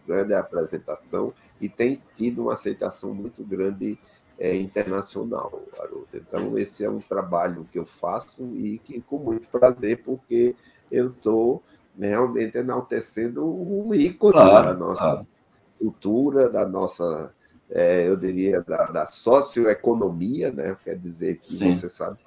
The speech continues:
Speaker 1: que, que a, toda a economia brasileira, ela começou com a cana-de-açúcar, né? E era
Speaker 2: Sim.
Speaker 1: esse tema que eu fui dar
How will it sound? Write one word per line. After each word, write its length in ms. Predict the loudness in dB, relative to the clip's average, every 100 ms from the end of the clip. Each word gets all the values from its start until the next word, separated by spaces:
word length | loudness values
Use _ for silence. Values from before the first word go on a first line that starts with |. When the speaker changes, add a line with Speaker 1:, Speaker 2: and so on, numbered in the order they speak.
| -8
Speaker 1:
que, 240 | -8 -8 _ _ _ -10
que 200 | 0 2
a, 420 | 4 2 0 -8 -16 _ _ _ _ _ _ _ -20 _ _
toda 420 | 2 4 4 2 2
a 140 | 0 -2
economia 520 | 0 -2 0 -2 -2
brasileira, 640 | -2 -6 -6 -4 -4 -2
ela 420 | -4 -4 -6 -8 -14 _ _ -2
começou 640 | -2 2 2 0 -2 -2
com 140 | -2 -6
a 60 |
cana-de-açúcar, 1000 | -4 0 0 0 -2 -4 -6 -8 -8 -8 -6
né? 240 | -6 -8
E 120 | -4 2
era 300 | 4 4 4
Speaker 2:
Sim. 80 |
Speaker 1:
esse 340 | 2 0 -12 -20 _ -20 _ _ _
tema 380 | 0 0 2 -2
que 100 | -2
eu 80 | -4
fui 220 | -4 -6
dar 580 | -2 0 0 -2 -6 -8